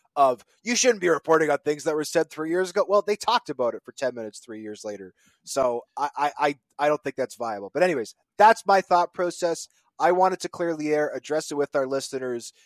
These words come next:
share. And by the way, Three Down Nation, again, while reporting responsibly, we'll continue to write articles that people want to read because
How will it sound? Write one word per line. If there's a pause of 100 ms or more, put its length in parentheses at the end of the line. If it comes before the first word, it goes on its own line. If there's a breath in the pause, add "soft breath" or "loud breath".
(140)
share.
And
by
the
way,
Three
Down
Nation,
again, (560)
while
reporting
responsibly,
we'll
continue
to
write
articles (160)
that
people
want
to
read (400)
because